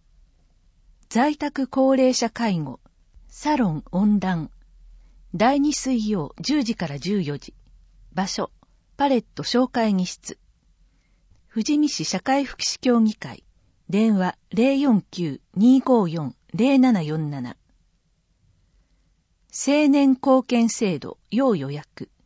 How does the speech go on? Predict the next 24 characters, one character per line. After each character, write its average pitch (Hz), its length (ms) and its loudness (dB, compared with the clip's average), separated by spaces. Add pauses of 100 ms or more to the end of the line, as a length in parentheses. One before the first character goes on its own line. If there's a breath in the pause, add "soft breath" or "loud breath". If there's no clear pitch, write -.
(520)
月 220 300 0
曜 302 180 0
か 208 120 -6
ら 135 100 -6
金 185 320 -4
曜、 151 300 -6 (400)
十 254 180 2
三 277 260 2
時 170 100 -4
か 151 120 -8
ら 139 120 -8
十 175 220 -2
六 - 260 -8
時。 - 180 -20 (800)
火 233 180 0
曜、 277 220 2
木 170 320 -2
曜 196 180 0
は 139 160 -8
十 247 220 0
四 160 160 -2
時 - 100 -14
か 113 160 -14
ら。 110 120 -14